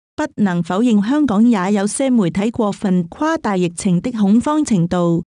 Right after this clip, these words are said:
現時，韓國也有不少媒體也同樣誇大香港甲型流感的感官情況，引最嚴重資料掀恐慌中大社會科學院全球研究課程助理講師鍾樂偉於個人 Facebook 專頁發帖，從韓國的 Nest 到香港的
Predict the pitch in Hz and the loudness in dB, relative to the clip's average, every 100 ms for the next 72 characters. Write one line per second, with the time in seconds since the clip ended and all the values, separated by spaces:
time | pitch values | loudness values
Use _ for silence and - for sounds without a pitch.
0 | _ - 214 208 185 165 151 - _ - | _ 0 2 2 0 0 -2 -8 _ -6
1 | 202 202 247 254 196 196 196 208 277 - | 0 2 0 -2 -2 -2 -2 -4 -6 -2
2 | 196 226 175 170 185 202 185 - 208 175 | 0 2 2 0 -2 -2 -2 -2 0 2
3 | 190 202 - 311 330 208 185 190 302 302 | 2 0 -2 -4 -2 -4 -4 -2 0 0
4 | 214 240 247 208 196 175 170 160 170 185 | 0 0 0 -4 -2 0 0 -2 -2 0
5 | 226 262 - 185 226 247 254 208 165 - | 0 -2 -2 0 2 2 0 0 0 -2
6 | 190 190 185 - _ 185 196 214 220 196 | -2 0 0 -4 _ 0 2 2 2 2
7 | 156 156 185 202 247 226 170 202 240 262 | 0 0 0 0 0 2 0 0 2 2
8 | 214 208 226 269 277 285 269 196 180 - | 4 2 2 0 0 0 0 -2 -2 -2
9 | 202 196 214 214 302 285 220 196 196 254 | 0 2 0 -2 -2 -2 -2 2 2 2
10 | - 202 165 170 165 170 160 165 208 208 | 2 0 0 0 0 0 -2 -2 -2 -2
11 | 208 202 180 160 185 180 175 170 175 220 | -2 -2 0 0 0 0 0 -2 0 0
12 | - 269 226 269 254 208 170 190 208 233 | 0 -2 -2 0 2 2 0 0 0 2
13 | 277 285 208 185 156 160 269 285 - 180 | 0 0 -2 -2 -2 -2 -2 -2 -2 -2
14 | 294 285 - 285 254 175 - 226 226 - | 0 -2 0 2 2 0 -4 -6 -6 -4
15 | 240 - 180 160 165 160 208 196 233 - | -6 -2 -2 0 -2 -2 -2 -4 -6 -2
16 | 254 208 202 - 196 190 202 262 254 190 | 0 0 -2 -2 -2 0 0 0 0 0
17 | 214 | 0